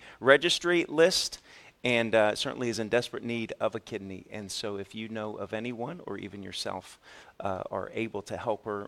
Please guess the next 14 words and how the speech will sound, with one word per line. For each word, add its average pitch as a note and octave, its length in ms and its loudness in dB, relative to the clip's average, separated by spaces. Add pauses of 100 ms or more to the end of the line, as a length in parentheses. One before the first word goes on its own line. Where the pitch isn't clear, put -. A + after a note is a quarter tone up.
or G#2+ 160 0
if C3 120 -4
you C3+ 100 0
have A#2+ 260 4
other D3 180 4
questions C3 500 0
about F#2+ 300 -2
that, F#2 260 -6
go G#2+ 120 -2
ahead G2+ 280 -6 (160)
and F#2 220 -12 (180)
talk - 280 -8
to F2+ 160 -12
Debbie F2+ 420 -8